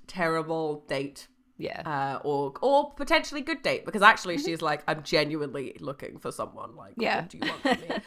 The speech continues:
Speaker 2: <laughs>
Speaker 1: Um, and she finds Josh, who's,
Speaker 2: Mm-hmm.
Speaker 1: like, a very attractive man, seems to like the outdoors and, like, doing stuff. He's
Speaker 2: Mm-hmm.
Speaker 1: her, the, basically the best friend's like, "You need to get out of West Hollywood," and sets her flirt
Speaker 2: Yeah.
Speaker 1: alert to cover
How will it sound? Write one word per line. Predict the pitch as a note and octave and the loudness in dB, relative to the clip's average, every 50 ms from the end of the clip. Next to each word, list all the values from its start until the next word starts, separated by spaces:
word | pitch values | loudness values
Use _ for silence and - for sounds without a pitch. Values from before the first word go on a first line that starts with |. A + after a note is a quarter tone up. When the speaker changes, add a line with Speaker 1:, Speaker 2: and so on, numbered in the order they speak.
| - - | -12 -18
Speaker 2:
<laughs> | - - - - | -18 -14 -6 2
Speaker 1:
Um, | - E3 D#3+ D#3 D#3 D#3 D#3 D#3+ E3 F3 - _ _ _ _ _ _ _ _ - - - | 4 4 4 4 2 2 0 -2 -4 -6 -10 _ _ _ _ _ _ _ _ -16 -8 -2
and | - G3 G3 F#3+ G3 G3 G3 - - | 2 4 4 4 2 -2 -8 -12 -16
she | - - - - - A#3+ A3+ A3 A3 A3 A3 A3 A#3 A#3 A#3 - _ _ _ _ _ _ _ _ _ _ _ _ - | -14 -12 -8 -4 0 2 2 4 4 4 6 4 4 2 -2 -10 _ _ _ _ _ _ _ _ _ _ _ _ 6
finds | - F3 E3 E3+ G3+ A3 A3 | 8 8 8 8 6 0 -6
Josh, | - - - G#3+ A3 C#4+ D#4+ - - - - - - - - D#3+ | -10 -6 0 4 4 6 6 4 2 -2 -10 -14 -16 -16 -14 -8
who's, | E3 D#3+ D#3 G#3+ | -6 -4 -4 -2
Speaker 2:
Mm-hmm. | - | -2
Speaker 1:
like, | C#3+ C#3+ - | -4 -4 -4
a | D#3 | -8
very | D3 - C#3 C#3+ D3 D3 | -6 -4 -4 -4 -4 -6
attractive | D3 D3 - - D3+ D3 - - - - D3 C#3+ - | -10 -10 -6 -4 -4 -4 -4 -6 -10 -10 -10 -8 -4
man, | E3 D#3+ E3 E3+ F3 G3 | 0 2 2 2 2 0
seems | F#3+ - F3 D#3+ D#3 - | -4 -8 -8 -8 -8 -8
to | - D3+ | -8 -6
like | D3 C#3+ - - - | -6 -6 -6 -8 -8
the | D#3+ | -6
outdoors | D3+ D3 C3+ - - - B3 B3 A#3+ A#3+ A#3 A#3 A#3 | -4 -4 -6 -6 -6 -4 -2 -2 0 0 -2 -2 -4
and, | F3 D#3 | -6 -8
like, | D3+ D3 - - - | -6 -8 -10 -10 -10
doing | - A3+ A3 A3 G#3+ G#3 | -8 -4 -4 -4 -6 -8
stuff. | - - - G#3 F#3+ F#3+ F#3 F#3+ F#3+ F#3+ F#3+ | -12 -8 0 4 6 8 8 6 4 0 -6
He's | F#3+ F3+ E3+ F3+ G3+ | -6 -4 -2 -2 -2
Speaker 2:
Mm-hmm. | E3+ D#3+ C3+ D3+ E3+ - | -2 -4 -8 -6 -2 0
Speaker 1:
her, | A3+ - | 0 2
the, | - A3+ | 4 8
basically | C#4 C#4 C4+ C#4 C#4+ A#3 G#3+ G3+ | 10 10 10 8 4 4 4 6
the | F#3+ F#3+ | 6 6
best | F#3+ G3 F#3 G3 - - | 6 6 6 6 4 4
friend's | F#3+ F#3 F3+ F3+ - | 4 4 4 2 0
like, | E3+ D3 D3 - | 0 -2 -2 -2
"You | E3 F#3+ | -4 -2
need | G3+ G3+ G3 | -2 -2 0
to | F#3 | 2
get | G3 F#3+ F#3 | 6 8 10
out | F3+ E3+ | 10 10
of | E3 D#3+ | 8 6
West | D#3+ E3 D#3+ - - | 4 2 2 2 0
Hollywood," | - D#3+ D#3+ D#3 D3+ C#3 C3+ C#3 | -2 -2 -2 0 -2 -2 -4 -4
and | D#3+ - - F3+ | -6 -8 -8 -8
sets | - - - E3+ E3 - - - | -4 2 4 4 4 4 0 2
her | F#3+ F3+ D#3 D3 D3+ | 4 6 6 6 6
flirt | D3+ D3+ E3 D#3 D#3 C#3+ | 4 4 4 4 4 4
Speaker 2:
Yeah. | - D3 | 4 2
Speaker 1:
alert | D3 C#3 C3 B2+ - - | 2 0 -2 -2 -4 -8
to | - - | -10 -8
cover | - - F3+ D#3+ D#3 D#3+ D#3 | -2 2 2 2 4 2 -2